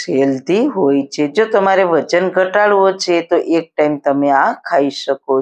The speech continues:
છો. તો આપણા મજેદાર હેલ્ધી ચિયા સીડ્સ તૈયાર છે. તો તેને serving ગ્લાસમાં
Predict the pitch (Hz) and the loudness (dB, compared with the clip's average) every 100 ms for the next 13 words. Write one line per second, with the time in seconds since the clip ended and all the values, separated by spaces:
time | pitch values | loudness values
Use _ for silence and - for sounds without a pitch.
0 | 135 143 135 _ _ _ - 214 196 202 | -2 -6 -6 _ _ _ 0 2 2 2
1 | 196 190 180 185 196 202 185 185 160 180 | 0 2 0 2 0 2 2 2 0 0
2 | 196 185 180 175 175 170 170 156 151 - | 0 -2 0 -2 -2 -2 2 2 0 -4
3 | 254 - - - 143 147 147 139 139 - | -4 -4 -6 -2 0 2 2 0 -2 -6
4 | 175 226 226 214 208 202 185 170 170 165 | -2 -2 0 0 0 -2 -2 0 -2 0
5 | 156 151 - 180 262 | 0 0 -2 -2 -2